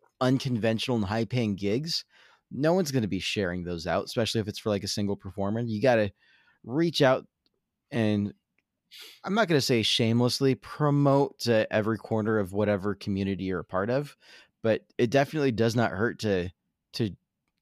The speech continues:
to do so to a degree. Maybe push the envelope a little bit with who you're promoting to. St-, think outside of the box. Think, "Is there anybody outside of the conventional local venues who could use live performer?"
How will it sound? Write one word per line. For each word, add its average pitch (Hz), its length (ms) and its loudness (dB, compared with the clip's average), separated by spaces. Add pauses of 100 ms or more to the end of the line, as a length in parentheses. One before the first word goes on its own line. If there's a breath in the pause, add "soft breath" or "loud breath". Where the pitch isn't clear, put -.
(180)
to 117 240 0
do 101 260 0
so 98 280 -2
to 98 220 -4
a 90 40 -4
degree. 78 540 -10 (680)
Maybe 120 260 2
push 120 220 0
the 110 120 2
envelope 95 360 -2
a 98 40 -4
little 92 220 -2
bit 90 140 -2
with 85 140 -6
who 113 120 -2
you're 110 160 0
promoting 98 460 0
to. 90 300 -2 (340 soft breath)
St-, - 340 -8
think 107 180 0
outside 95 340 0
of 90 60 -2
the 92 80 -6
box. 90 340 -2
Think, 101 260 -6 (800 soft breath)
"Is 101 140 -2
there 95 240 -2
anybody 113 760 2 (280)
outside 107 480 0
of 104 100 0
the 104 80 -2
conventional 98 500 -4
local 95 300 -4
venues 135 420 0
who 101 160 -4
could 101 260 -6
use 95 300 -4
live 87 260 -6
performer?" 95 600 -4